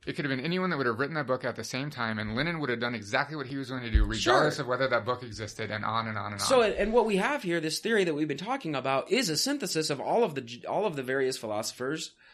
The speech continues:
Speaker 2: that we have read, and none of it's going to be completely theirs in, in its entirety.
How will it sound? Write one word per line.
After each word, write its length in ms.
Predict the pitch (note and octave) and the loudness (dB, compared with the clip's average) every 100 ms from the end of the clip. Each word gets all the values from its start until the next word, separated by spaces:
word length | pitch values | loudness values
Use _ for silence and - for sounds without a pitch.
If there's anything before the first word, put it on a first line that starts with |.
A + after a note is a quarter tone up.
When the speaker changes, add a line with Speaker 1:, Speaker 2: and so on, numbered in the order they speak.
| _ - | _ 0
Speaker 2:
that 280 | D3+ D#3 | 2 2
we 220 | D3 D3+ D3 | 2 2 2
have 240 | D3+ D#3 | 2 2
read, 200 | C4 E3+ | 2 2
and 180 | C#3+ C#3 | 0 0
none 160 | E3 | 2
of 120 | A3+ D3 | 2 0
it's 120 | - | -2
going 220 | D3 D3 | -4 -4
to 60 | C3 | -4
be 240 | C3 B2+ | -4 -4
completely 880 | - B2+ A2+ D#3+ C3+ C3+ C3 A#2+ - _ | -6 -10 -4 -4 -2 -4 -4 -6 -10 _
theirs 520 | B2+ C3 C3+ C3 A#2 | -4 2 2 2 0
in, 540 | - C3+ C3+ B2+ B2 - _ | -4 -2 -2 -2 -6 -10 _
in 120 | C3 B2+ | -4 -4
its 140 | - | -4
entirety. 480 | A2+ B2+ B2+ - | -4 -2 -2 -4